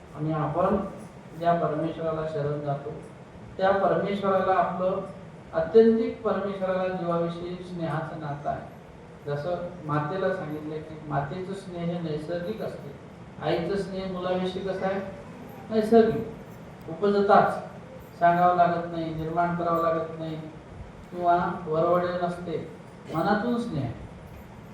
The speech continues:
हे ईश्वराचं त्यापेक्षा अनंत पटीने जीवाच्या ठिकाणी स्नेह. आई तरी एखाद्याला कंटाळून टाकून देते, एखाद्या मुलाशी बोलणार नाही कंटाळून,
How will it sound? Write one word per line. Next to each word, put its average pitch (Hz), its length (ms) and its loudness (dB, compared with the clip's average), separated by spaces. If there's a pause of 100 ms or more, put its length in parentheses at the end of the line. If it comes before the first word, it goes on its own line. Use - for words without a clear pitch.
(120)
हे 220 100 10
ईश्वराचं 226 720 8
त्यापेक्षा 226 480 4
अनंत 214 380 0
पटीने 190 420 -2
जीवाच्या 170 460 -4
ठिकाणी 156 340 -8
स्नेह. - 260 -12 (1120)
आई 165 220 -4
तरी 190 180 0
एखाद्याला 170 440 2
कंटाळून 165 600 0
टाकून 160 280 -4
देते, - 380 -8 (720)
एखाद्या 160 280 0
मुलाशी 160 360 0
बोलणार 156 480 4
नाही 147 220 0
कंटाळून, 143 460 2